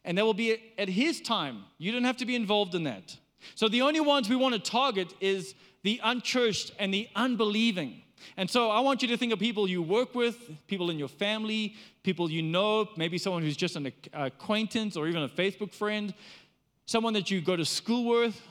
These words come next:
or is in your office or someone you hang out with, play golf with, whatever it is. And you know they fall in one of those two categories. Perhaps the reason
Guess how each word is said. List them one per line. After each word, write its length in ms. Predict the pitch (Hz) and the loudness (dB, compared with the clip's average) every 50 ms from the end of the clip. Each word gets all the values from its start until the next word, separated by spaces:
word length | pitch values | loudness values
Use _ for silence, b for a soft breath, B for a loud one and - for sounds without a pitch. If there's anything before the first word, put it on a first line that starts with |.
| 156 165 - | -20 -20 -10
or 160 | - 151 139 | -6 -4 -4
is 100 | 143 131 | -2 -2
in 80 | 147 156 | -2 -2
your 180 | 143 143 151 170 | -2 -2 0 0
office 600 | 202 285 - - 220 220 220 214 - - - 175 - | -2 -2 0 0 0 0 0 0 -4 -6 -8 -10 -10
or 140 | - 151 143 | -10 -10 -6
someone 240 | - 185 196 208 | -4 -4 -4 -2
you 120 | 208 202 190 | -2 0 0
hang 220 | 175 202 214 208 | 2 0 0 -2
out 180 | 208 208 196 151 | -2 -4 -4 -4
with, 240 | 143 120 107 - - | -6 -6 -6 -8 -6
play 160 | - 175 175 | -4 -4 -2
golf 280 | 156 165 185 208 185 160 | 0 0 0 0 0 -2
with, 220 | 143 113 98 - - _ | -4 -6 -6 -8 -14 _
whatever 380 | - 151 185 220 240 233 233 233 | -10 -6 -2 -2 0 2 2 2
it 80 | 214 | 2
is. 400 | 226 208 143 113 - - - - - _ b b b b b b b b | 2 2 0 0 -4 -10 -14 -16 -20 _ b b b b b b b b
And 180 | - 165 170 175 | -6 -4 -2 0
you 140 | 196 269 285 | 2 2 2
know 140 | 269 254 240 | 2 0 0
they 140 | 233 226 | 0 0
fall 360 | - - - 240 240 226 214 180 | -2 -2 -2 0 2 2 2 2
in 140 | 165 165 | 0 0
one 100 | 170 175 | -2 -2
of 80 | 180 180 | -2 -2
those 180 | 185 180 165 - | -2 -4 -4 -4
two 120 | - 180 | -6 -6
categories. 580 | 147 - 180 170 165 147 143 143 135 131 123 B B B B B B _ | -2 -2 -2 -2 -2 -4 -4 -4 -4 -4 -6 B B B B B B _
Perhaps 720 | - - 185 170 165 247 294 294 277 - - - - - - b b b b b b _ | -4 -2 -2 0 2 2 2 0 -2 -4 -6 -6 -6 -8 -10 b b b b b b _
the 100 | - 180 | -2 -2
reason 720 | 180 170 165 170 208 277 302 302 233 180 165 123 98 98 95 | 0 0 0 0 0 2 2 2 2 0 -2 -4 -4 -8 -14